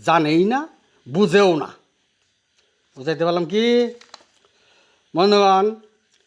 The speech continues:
পবিত্র কোরআনে আল্লাহ বলেন, "ইন্না, ইন্না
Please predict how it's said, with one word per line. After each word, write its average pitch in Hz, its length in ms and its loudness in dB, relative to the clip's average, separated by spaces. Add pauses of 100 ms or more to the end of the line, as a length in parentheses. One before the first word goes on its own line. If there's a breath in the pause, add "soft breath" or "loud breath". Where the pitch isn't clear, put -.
(240)
পবিত্র 196 340 -2
কোরআনে 208 260 0
আল্লাহ 208 220 2
বলেন, 214 460 0 (760)
"ইন্না, 208 480 0 (500)
ইন্না 214 500 2